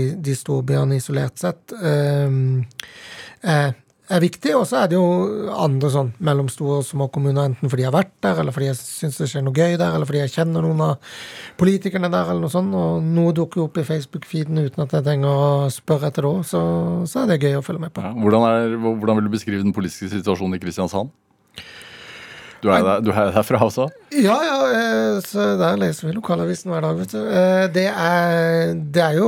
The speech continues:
Speaker 1: et, eh, det har vært en kaotisk situasjon hele denne perioden, eh, som jo startet med det veldig overraskende og,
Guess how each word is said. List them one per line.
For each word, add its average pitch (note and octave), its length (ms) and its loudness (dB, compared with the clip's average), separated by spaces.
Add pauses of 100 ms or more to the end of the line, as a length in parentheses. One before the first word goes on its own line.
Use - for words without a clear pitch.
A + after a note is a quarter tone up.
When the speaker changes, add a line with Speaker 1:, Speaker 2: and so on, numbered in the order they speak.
Speaker 1:
et, C#3 220 -2 (180)
eh, G#3+ 560 -6
det D#3+ 160 2
har F3+ 160 4
vært C#3 160 -4
en C#3 80 -4
kaotisk C#3+ 600 -4
situasjon D#3 580 -2
hele C#3 400 0
denne C#3 300 0 (100)
perioden, C#3+ 460 2 (180)
eh, D3+ 880 0
som D3+ 240 -2
jo D3 140 2 (420)
startet D#3 640 0
med D3 160 2
det C#3+ 140 2 (800)
veldig D3 480 2 (800)
overraskende D#3 880 0
og, C#3+ 400 0